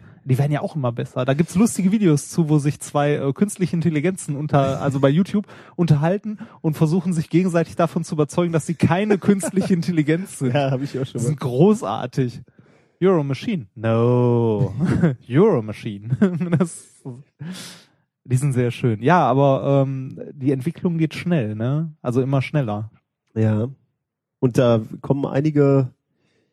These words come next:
Speaker 2: die Welt wird anders dann irgendwann, oder? Oder meinst du, da rutscht man so
Speaker 1: Ah.
Speaker 2: rein und akzeptiert das?
Speaker 1: Weiß ich nicht. Also die, ich hab, äh, dazu noch mal in dem Film, in dem ich letztens war im Kino, äh, da geht's ja auch darum, dass sich ein Mann in, äh, ein Computerprogramm verliebt.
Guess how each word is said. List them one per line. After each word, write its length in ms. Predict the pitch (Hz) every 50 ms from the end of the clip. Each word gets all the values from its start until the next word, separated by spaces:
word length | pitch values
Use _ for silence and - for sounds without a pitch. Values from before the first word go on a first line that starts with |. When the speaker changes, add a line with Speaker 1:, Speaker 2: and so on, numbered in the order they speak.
| _ _ _ _ _ _ _ _ _ _ _ _ _ _ _
Speaker 2:
die 180 | - 110 117 120
Welt 220 | 135 143 151 -
wird 100 | 170 -
anders 400 | - 151 165 - 185 - - -
dann 180 | - 104 98 98
irgendwann, 320 | 107 117 104 104 104 101
oder? 280 | 104 113 139 180 190 175 _ _ _ _ _ _ _ _ -
Oder 180 | 127 123 120 113
meinst 260 | 120 123 123 123 - 139
du, 20 |
da 80 | 120 120
rutscht 300 | 107 - 127 - 135 139
man 100 | 120 -
so 120 | - 117 -
Speaker 1:
Ah. 160 | - 107 107
Speaker 2:
rein 160 | 113 123 127
und 120 | 120 110
akzeptiert 540 | - - - - - 120 - - 127 117 -
das? 140 | 113 107 104 - - - _ _ _ _ _ _ _ _ _ _
Speaker 1:
Weiß 120 | _ _ 151
ich 60 | 147
nicht. 480 | 131 113 110 117 120 120 _ _ -
Also 200 | - 135 131 147
die, 140 | 143 147 135 - - - - - - - _ _
ich 140 | - 139 -
hab, 160 | 170 151 -
äh, 340 | 156 147 143 147 143 143 143
dazu 280 | 131 147 143 - - 180
noch 140 | 180 165 139
mal 100 | 170 156
in 60 | 139
dem 100 | 135 127
Film, 240 | - 254 247 196 139
in 60 | 113
dem 120 | 113 110
ich 120 | 110 - -
letztens 340 | 113 107 - 127 110 -
war 100 | 120 113
im 100 | 113 113
Kino, 440 | 113 - - 131 135 151 160 147 135
äh, 40 | 135
da 100 | 127 123
geht's 180 | 131 147 - -
ja 80 | 143
auch 100 | - -
darum, 260 | - - 120 120 117
dass 120 | 120 117 -
sich 160 | - - -
ein 60 | 127
Mann 200 | 123 131 147 156
in, 320 | 147 135 131 131 131 131 131
äh, 380 | 131 127 127 127 127 123 123
ein 100 | 127 127
Computerprogramm 840 | 120 - 127 120 - - - - 110 - - 107 - 113 107 101 98
verliebt. 560 | - - 107 101 104 104 107 - - -